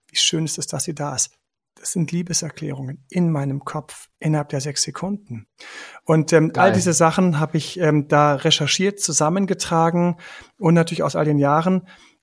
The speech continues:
Speaker 1: weil es
Speaker 2: Mhm.
Speaker 1: ist das Schönste, wenn du dort bist, wo du mit deinem Partner, wenn du ihn schon hast, happy bist. Und du wirst ständig abgelenkt. Und du wirst ständig konfrontiert mit Leuten, mit denen du auch nur eine normale Beziehung hättest.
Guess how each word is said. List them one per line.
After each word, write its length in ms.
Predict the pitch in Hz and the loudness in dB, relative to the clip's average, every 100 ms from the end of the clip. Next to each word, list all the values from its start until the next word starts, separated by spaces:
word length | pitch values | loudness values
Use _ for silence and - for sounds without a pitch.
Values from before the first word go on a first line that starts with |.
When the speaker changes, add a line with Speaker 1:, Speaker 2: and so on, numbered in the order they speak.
| - | 0
Speaker 1:
weil 520 | 156 160 180 185 - _ _ - | 4 4 4 2 -2 _ _ -4
es 160 | 151 | -2
Speaker 2:
Mhm. 40 | 180 | -2
Speaker 1:
ist 140 | - | 0
das 120 | 147 | 2
Schönste, 760 | - 185 226 220 - 151 151 - _ | 4 6 6 4 2 0 0 -4 _
wenn 220 | 156 147 | 0 2
du 100 | 143 | 0
dort 360 | 151 147 180 | 2 2 2
bist, 200 | 185 165 | -2 -4
wo 80 | 160 | -4
du 100 | 147 | -2
mit 200 | 143 139 | -2 0
deinem 220 | 131 127 | -2 -2
Partner, 420 | 123 165 185 139 131 | 0 0 0 0 0
wenn 100 | 156 | 0
du 60 | |
ihn 80 | 139 | 0
schon 260 | - 131 117 | 0 -2 -2
hast, 240 | 147 - | -4 -6
happy 200 | 131 - | -10 -14
bist. 340 | - 110 - - | -14 -8 -6 -2
Und 260 | 151 143 | -2 0
du 200 | 143 127 | -2 -2
wirst 420 | 151 190 196 - | 0 0 -2 -6
ständig 440 | - - 123 123 117 | -8 -6 -6 -8 -10
abgelenkt. 680 | 113 - 113 110 107 - _ | -10 -10 -10 -8 -10 -16 _
Und 160 | 143 143 | -4 -2
du 120 | 131 | 0
wirst 200 | 165 - | 2 2
ständig 360 | - 170 185 | 2 2 2
konfrontiert 560 | - 170 - 156 - 147 | 0 -2 0 -2 -2 -2
mit 140 | 139 | 0
Leuten, 580 | 135 147 165 139 160 165 _ _ _ _ - | 4 4 4 0 0 -2 _ _ _ _ -10
mit 240 | 127 - | -10 -6
denen 200 | 147 151 | -4 -2
du 180 | 139 143 | -2 -4
auch 460 | - 143 160 - - | -2 -4 -4 -6 -8
nur 300 | 117 123 - | -8 -6 -6
eine 320 | 123 117 117 | -6 -6 -8
normale 540 | 117 117 117 117 110 | -8 -6 -6 -6 -8
Beziehung 500 | 107 104 - - 110 | -10 -4 -4 -4 -10
hättest. 600 | - 135 - 117 - - | -10 -10 -8 -4 -4 -6